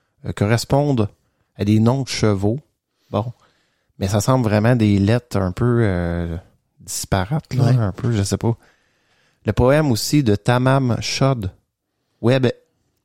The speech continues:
Speaker 1: Donc, ils disent que Charles Webb aimait la poésie et a même écrit la sienne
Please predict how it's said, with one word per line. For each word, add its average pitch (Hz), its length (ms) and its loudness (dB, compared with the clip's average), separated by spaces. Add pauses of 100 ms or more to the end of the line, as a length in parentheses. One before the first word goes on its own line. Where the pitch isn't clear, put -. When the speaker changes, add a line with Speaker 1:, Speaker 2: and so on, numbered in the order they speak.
(280)
Speaker 1:
Donc, 123 240 0
ils 117 40 0
disent 117 200 -2
que 110 120 2
Charles 131 340 2
Webb 123 340 2
aimait 117 280 2
la 117 120 2
poésie 110 580 0
et 104 180 0
a 101 120 0
même 120 400 0
écrit - 400 -4
la 107 100 2
sienne 127 480 -2